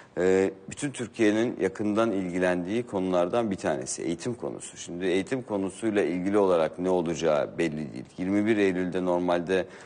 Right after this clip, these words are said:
okulların açılması öngörülüyor. Ama Milli Eğitim Bakanlığı da buna yönelik çalışmaları yapıyor ama farklı alternatifler, farklı çalışmalar vardı. Benim dünkü toplantıdan anladığım kadarıyla, e,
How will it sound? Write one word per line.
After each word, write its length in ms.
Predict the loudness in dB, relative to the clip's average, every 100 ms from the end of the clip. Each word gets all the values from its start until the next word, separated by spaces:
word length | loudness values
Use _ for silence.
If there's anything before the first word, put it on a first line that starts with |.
| -10
okulların 480 | -8 -4 0 2 4
açılması 540 | 0 -2 -4 -4 -2
öngörülüyor. 720 | -2 0 2 2 2 0 0 -4
Ama 80 | -4
Milli 220 | -2 2
Eğitim 340 | 2 0 -2 -2
Bakanlığı 540 | 0 0 0 0 0
da 120 | 0
buna 140 | 0 0
yönelik 320 | 0 0 -2
çalışmaları 540 | -4 -4 -4 -4 -2
yapıyor 280 | -2 -2 -4
ama 120 | -2
farklı 420 | 0 0 0 2 2
alternatifler, 600 | 2 -2 -2 -2 -2 2
farklı 300 | 0 -2 -2
çalışmalar 580 | -2 -2 -2 2 2
vardı. 460 | 4 2 0 -2 -8 -10 -20 -20 -18 -2
Benim 280 | 0 2 2
dünkü 240 | -2 -2
toplantıdan 580 | -2 -2 0 -2 0 0
anladığım 480 | 0 0 -2 -2 -4
kadarıyla, 720 | -2 0 0 0 0 0 0 -2
e, 400 | 0 2 0